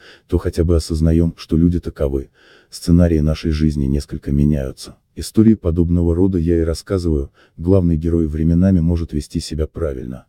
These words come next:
а временами нет. При этом читателю приходится смотреть на мир его глазами и мириться с таким положением вещей. Тему сложного нравственного выбора,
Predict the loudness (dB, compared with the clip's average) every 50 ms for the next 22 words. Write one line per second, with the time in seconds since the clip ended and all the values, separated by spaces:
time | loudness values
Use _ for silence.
0 | _ _ -8 -6 -4 -2 0 0 2 2 0 0 -2 -4 -6 -8 -6 -6 -6 -6
1 | -6 -8 _ _ _ _ _ _ -6 0 2 2 2 4 2 2 0 0 -4 -2
2 | 0 -2 0 0 0 0 0 0 -2 -4 -2 0 0 0 0 -2 -6 -10 -6 -2
3 | -2 -2 0 0 -2 0 0 0 2 4 6 6 4 4 2 0 0 0 2 2
4 | 2 2 2 2 2 2 2 2 2 2 2 2 2 0 -2 -4 -12 -10 -10 -8
5 | -8 -6 -8 -6 -4 -2 -2 0 0 0 0 2 0 0 0 -2 -2 -4 -6 -8
6 | -8 -8 -10 -10 -12 _ _ _ _ _ _ -6 0 4 4 6 4 4 0 0
7 | 0 0 2 0 0 -2 -2 -2 -2 -4 -6 -8 -8 -4 -2 -2 0 0 -2 0
8 | 0 0 0 0 -2 -6 -8 -12